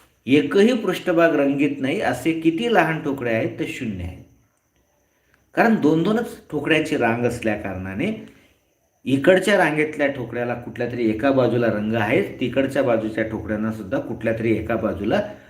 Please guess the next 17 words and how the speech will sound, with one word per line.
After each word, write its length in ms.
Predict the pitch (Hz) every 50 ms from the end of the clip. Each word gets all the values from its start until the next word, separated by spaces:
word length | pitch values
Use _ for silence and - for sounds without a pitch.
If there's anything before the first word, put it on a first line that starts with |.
| - - -
हमखास 600 | - - 127 127 123 123 123 208 226 220 220 196
रंगवलेला 480 | 165 147 135 127 127 120 117 110 110 107
आहे, 120 | 110 135
म्हणून 400 | 147 139 123 131 196 254 - - - - - - _ _ _ 107
एकही 560 | 117 135 139 139 - 135 170 160 165 233 254
बाजू 360 | 208 180 127 120 117 131 135 120
रंगीत 440 | 120 113 110 110 110 117 113 113 -
नाही 460 | 110 101 107 120 156 214 - - - - - - - - -
असे 320 | 110 117 - - 151 147
ठोकळे 440 | - 123 110 107 - 143 196 220 - - - - - -
शून्य 380 | - - - 135 113 98 90 85
आहेत. 160 | 85 85 82 - - - - _ _ _ - - - - - _ _ _ _ _ _ _ _ _ -
आता 200 | - 113 - 160
पस्तीस, 800 | 160 160 - 147 151 147 - - - - 226 240 233 - - - - _ _ _ _ _ _ _ _ _ _ _ -
छत्तीस 640 | - 151 151 151 156 - - 214 220 - - - - - _ _ _ _ _ _ _ _ -
आणि 140 | 147 156 151
सदोतीस 720 | 156 - 147 147 147 196 - - 202 208 170 - -